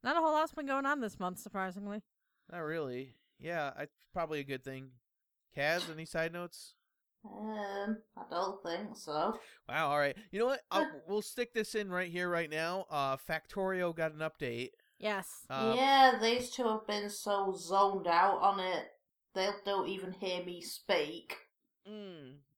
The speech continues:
Speaker 2: the, uh, point sixteen's out, and a lot has changed. Which is, you know, it's good. It
Speaker 1: Mm.
Speaker 2: looks good, too.
Speaker 1: There are some good changes. There are some questionable changes that I don't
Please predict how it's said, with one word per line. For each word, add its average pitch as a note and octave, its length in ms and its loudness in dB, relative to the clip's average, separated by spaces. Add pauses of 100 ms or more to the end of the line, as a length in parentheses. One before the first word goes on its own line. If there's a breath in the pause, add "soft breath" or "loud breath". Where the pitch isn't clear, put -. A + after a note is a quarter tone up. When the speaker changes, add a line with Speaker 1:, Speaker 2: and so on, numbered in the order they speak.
(140)
Speaker 2:
the, E3+ 240 -2
uh, D3+ 180 6
point G3 280 -2
sixteen's F3 500 -6
out, C3+ 280 2 (380)
and C#3 220 -2
a C#3 60 0
lot D3 380 4
has F3 180 -4
changed. C#3 540 -4 (1120)
Which E3 200 -8
is, - 120 -18
you A#3 100 -4
know, E3 200 0 (420)
it's - 80 -20
good. C3 260 -2 (240)
It A#3+ 40 -8
Speaker 1:
Mm. G#3 240 -2
Speaker 2:
looks F#3+ 180 0
good, C#3+ 200 0
too. A#2 300 -4 (480 soft breath)
Speaker 1:
There F4 140 4
are F#4 40 4
some F4 180 -2
good B3 180 2
changes. A#3+ 400 -2
There A#3 160 4
are A3 60 2
some A3 180 -4
questionable G3 640 0
changes G#3+ 600 0
that A3 140 4
I F3+ 120 2
don't F3 260 -2